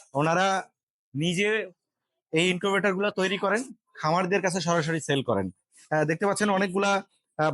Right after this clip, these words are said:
বানাচ্ছেন ওনারা, এখনো ফার্মা পড়ে আছে, অনেক কিছু পড়ে আছে। ওনারা যেহেতু নিজস্ব কারখানায় উৎপাদন করে সেল করেন, সেক্ষেত্রে হয়তোবা ভালো জিনিস দেওয়ার চেষ্টা করে। আজকে আমরা ওনাদের শপটা একটু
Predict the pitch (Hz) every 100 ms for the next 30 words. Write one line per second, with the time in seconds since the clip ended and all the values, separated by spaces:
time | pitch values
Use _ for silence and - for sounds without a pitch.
0 | 143 170 185 208 180 160 156 185 147 170
1 | 170 208 160 156 160 151 143 156 160 156
2 | 175 175 165 147 127 170 226 - _ _
3 | _ 147 165 170 180 196 170 170 190 -
4 | 202 208 - - - _ 165 165 196 202
5 | 180 175 196 202 185 196 - 196 214 196
6 | 226 220 175 170 175 160 160 170 165 -
7 | _ - - 117 170 190 180 170 143 131
8 | - 131 127 107 95 - _ _ _ -
9 | 151 - 196 202 175 180 180 175 185 -
10 | 165 190 170